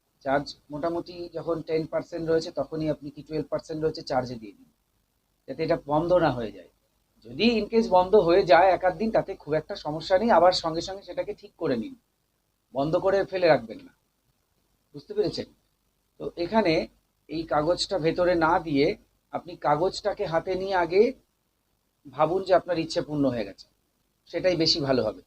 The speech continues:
কারণ যদি ফোন চলে আসে, তখন কিন্তু আপনার কনসেন্ট্রেশন ব্রেক হবে। মানে এটা করছেন, করতে করতে ফোন চলে এলো, তখন আপনার ফোনের দিকে মন চলে যাবে। সেই জন্য বলছি, দরকার নেই, আপনি কাগজটাকেই হাতে নিয়ে এনার্জি দিন।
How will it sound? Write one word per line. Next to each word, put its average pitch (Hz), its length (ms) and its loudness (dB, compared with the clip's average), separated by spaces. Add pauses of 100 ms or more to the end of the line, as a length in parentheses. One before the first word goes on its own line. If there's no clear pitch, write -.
(340)
কারণ 160 180 -2
যদি 160 240 -2
ফোন 196 260 -2
চলে 170 280 6
আসে, 151 180 4
তখন 165 260 -2
কিন্তু 165 180 -2
আপনার 156 240 -4
কনসেন্ট্রেশন 147 580 -8
ব্রেক 127 280 -2
হবে। - 140 -20 (1600)
মানে 147 180 0
এটা 175 160 2
করছেন, 185 420 0
করতে 180 260 -4
করতে 180 220 -4
ফোন 170 240 -2
চলে 135 240 2
এলো, 90 160 -6 (220)
তখন 156 200 -4
আপনার 165 240 -2
ফোনের 165 300 -4
দিকে 170 160 0
মন 156 220 -2
চলে 123 240 0
যাবে। 104 180 -6
সেই 156 180 0
জন্য 147 200 0
বলছি, 123 440 -2 (320)
দরকার 143 360 0
নেই, 160 200 0
আপনি 170 380 -4 (480)
কাগজটাকেই 165 720 -2
হাতে 143 300 -2
নিয়ে 139 360 2 (2500)
এনার্জি 131 380 -4
দিন। 110 200 -12